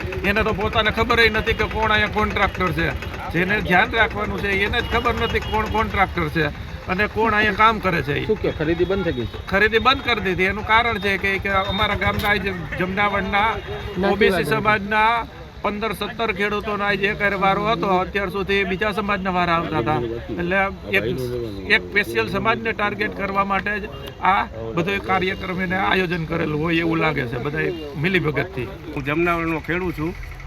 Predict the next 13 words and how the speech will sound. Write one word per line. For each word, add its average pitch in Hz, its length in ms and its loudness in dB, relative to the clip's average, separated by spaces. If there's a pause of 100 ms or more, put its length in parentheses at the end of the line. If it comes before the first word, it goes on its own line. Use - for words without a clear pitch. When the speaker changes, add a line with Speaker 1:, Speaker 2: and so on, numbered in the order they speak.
(340)
Speaker 3:
કાલે 170 360 2
અમે 165 400 0 (380)
સોયાબીન 175 380 -2
નાખવા 165 280 -2
નાફેડમાં 170 520 0
આવેલા, 165 340 0 (560)
એટલે 160 520 0 (480)
મજૂરે 165 400 0
અમારી 220 280 4
પાસેથી 214 280 -2
બસો 202 320 -2
રૂપિયા 196 280 -2
લીધા. 147 300 2